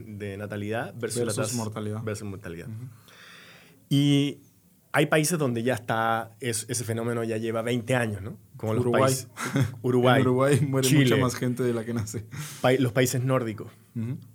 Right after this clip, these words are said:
Speaker 1: Bueno, los países nórdicos encontraron una manera de s-, de solucionarlo. Y ahí la llevan.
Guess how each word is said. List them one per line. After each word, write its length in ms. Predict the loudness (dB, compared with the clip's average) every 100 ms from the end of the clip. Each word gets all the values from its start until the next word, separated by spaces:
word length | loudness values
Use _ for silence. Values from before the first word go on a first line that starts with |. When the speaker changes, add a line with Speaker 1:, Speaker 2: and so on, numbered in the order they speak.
| -10
Speaker 1:
Bueno, 200 | -4 -4
los 80 | -2
países 280 | -2 -2 -2
nórdicos 440 | -4 -4 -6 -6
encontraron 480 | -6 -6 -8 -6 -4 -4
una 200 | -4 -6
manera 560 | -6 -6 -6 -6 -6
de 80 | -8
s-, 160 | -10 -10
de 160 | -10
solucionarlo. 680 | -8 -6 -4 -4 -4 -6 -12 -20 _ -20 -20 -20 _ _ _ _
Y 120 | 0
ahí 200 | 2 4
la 100 | 4
llevan. 400 | 4 2 2 -2